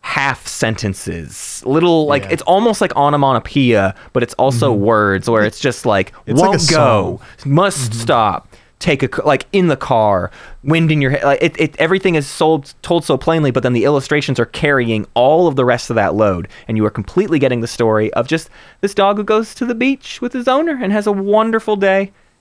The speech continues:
Speaker 1: And then the evening comes and they take their trip back to their house. They get to their apartment in New York City.
Speaker 2: Mm-hmm.
Speaker 1: They cool off. It feels better. It's
Speaker 2: Yeah.
Speaker 1: not so loud. What a good day.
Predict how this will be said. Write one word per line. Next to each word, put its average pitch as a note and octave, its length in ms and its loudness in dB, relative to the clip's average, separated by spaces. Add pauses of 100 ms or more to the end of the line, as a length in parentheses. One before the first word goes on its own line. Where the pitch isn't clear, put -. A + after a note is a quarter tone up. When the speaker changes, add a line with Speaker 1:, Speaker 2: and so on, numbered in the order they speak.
Speaker 1:
And B2 340 -2
then C3 180 2
the B2+ 80 0
evening D#3+ 340 0
comes E3 380 -4
and C3 80 -4
they A#2 60 -4
take B2 200 -4
their C3+ 80 -4
trip - 300 -6
back B2+ 220 0
to - 100 -6
their B2+ 80 0
house. G3 420 -6 (280)
They B2+ 60 -4
get C#3 140 0
to C#3 80 -2
their C3 160 4
apartment A#2+ 540 -4 (160)
in A#2 100 -6
New A#2+ 80 -2
York B2+ 240 0
City. B2 360 0
Speaker 2:
Mm-hmm. G2+ 80 -14 (120)
Speaker 1:
They G2+ 80 -6
cool C#3 400 2
off. B2 320 4
It - 80 -8
feels B2 240 -4
better. A#2 400 2
It's G#2 80 -2
Speaker 2:
Yeah. G2 60 -4
Speaker 1:
not - 100 -2
so G2 140 -6
loud. A2 520 0 (600)
What A4+ 180 4
a - 20 -2
good D3 280 0
day. E2+ 580 -4